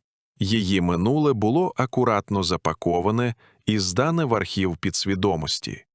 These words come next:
доступ до якого був закритий навіть для неї самої. Колись, десять років тому, поїхавши з рідного селища, вона свідомо обірвала всі зв'язки з родиною,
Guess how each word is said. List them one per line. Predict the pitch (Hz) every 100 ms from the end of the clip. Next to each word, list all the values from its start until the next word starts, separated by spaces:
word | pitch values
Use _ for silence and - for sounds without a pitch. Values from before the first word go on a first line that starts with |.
| _
доступ | 104 147 208 - 190
до | 156 160
якого | 151 - 139 127
був | 107 101
закритий | 90 87 107 117 110 92
навіть | 90 127 139 135 - - -
для | 98 107 95
неї | 87 82 82
самої. | - 85 80 67 62 - _ _ _
Колись, | - 95 143 185 - - - _
десять | 101 147 175 147 139
років | 135 - 87
тому, | 92 85 110 147 131 _ -
поїхавши | - 131 190 156 - 131
з | 107
рідного | 117 101 92 78
селища, | - 110 135 131 - 123 107 - - - -
вона | 104 127 196
свідомо | - 185 175 139 139 139 -
обірвала | 110 101 95 87 101 98 95
всі | - 185 180
зв'язки | 127 117 - - 92
з | 85
родиною, | 98 92 95 78 73 -